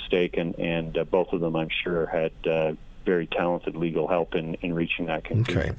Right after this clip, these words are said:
Speaker 1: So,
Speaker 2: So the, so the voter then has to make the decision. The person like, like me and everyone else who's gonna vote, we have to look at the situation for what it is and accept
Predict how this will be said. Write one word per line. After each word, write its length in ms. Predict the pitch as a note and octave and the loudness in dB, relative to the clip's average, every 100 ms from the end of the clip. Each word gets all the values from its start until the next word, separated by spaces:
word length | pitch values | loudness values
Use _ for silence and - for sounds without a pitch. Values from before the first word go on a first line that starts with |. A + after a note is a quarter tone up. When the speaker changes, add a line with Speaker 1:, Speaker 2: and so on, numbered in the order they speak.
| - | -2
Speaker 1:
So, 140 | F#2+ F2 | 0 4
Speaker 2:
So 280 | C#3+ B2+ A#2+ | 4 6 4
the, 160 | B2+ | 2
so 140 | - B2+ | 2 4
the 100 | A#2+ | 6
voter 300 | D3+ C#3+ B2+ | 6 6 6
then 160 | A2 | 6
has 180 | G#2 G#2 | 6 4
to 100 | - | 4
make 200 | F#2 G2 | 2 4
the 80 | F2 | 2
decision. 600 | F2+ - F#2+ - D2+ - | 4 4 4 2 2 2
The 80 | - | 2
person 580 | - A2 - F#2+ D#2 C3+ | 2 2 4 4 2 2
like, 180 | F#2+ - | 0 0
like 240 | G#2 F#2 | 0 2
me 300 | D#2+ D2+ F#2+ | 2 2 4
and 240 | F#2 C2+ C2+ - - - - - | 2 0 -2 -8 -12 -12 -4 2
everyone 360 | F2 D2+ D#2 | 2 2 2
else 240 | C2 - - | 2 0 -2
who's 140 | D#2 | 0
gonna 180 | G2+ F2 | 0 0
vote, 360 | B1+ D2+ - - - - - - - - | 0 0 -2 -10 -8 -8 -8 -6 -8 0
we 140 | F2+ | 4
have 160 | G#2 B2+ | 6 6
to 80 | A#2 | 6
look 200 | C#3+ C#3 | 6 4
at 80 | F#2+ | 4
the 80 | |
situation 640 | F#2 F#2 - E2 D#2 - E2 | 4 4 4 4 4 2 2
for 180 | - E2+ | 2 4
what 160 | F2+ | 4
it 120 | E2 C#2 | 4 2
is 380 | D2 D#3+ - - - - - | 2 2 0 -10 -14 -12 -2
and 240 | C#2 C#2 | 0 2
accept 580 | D#2 - - G#2+ - | 4 4 6 4 2